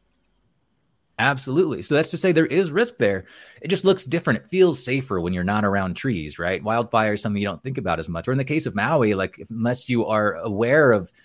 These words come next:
how wildfires work there, you wouldn't ex-, like, we think of, you know, California and Colorado and Montana and Idaho and all these, like, Western states as wildfire places where they, where they happen.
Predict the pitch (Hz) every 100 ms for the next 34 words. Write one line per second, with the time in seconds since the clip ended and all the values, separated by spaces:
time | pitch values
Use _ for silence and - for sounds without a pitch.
0 | _ _ _ - 113 107 104 104 101 92
1 | 123 185 98 90 85 147 170 139 131 -
2 | - 113 135 165 170 147 123 95 104 101
3 | 98 92 _ - 120 120 131 117 110 98
4 | 113 110 107 107 98 95 98 90 107 104
5 | 98 95 98 117 101 95 98 98 101 95
6 | 85 95 120 120 107 - 120 - 92 92
7 | 98 95 101 92 90 90 _ _ _ -
8 | 110 98 90 95 92 - 101 - 160 -
9 | 110 92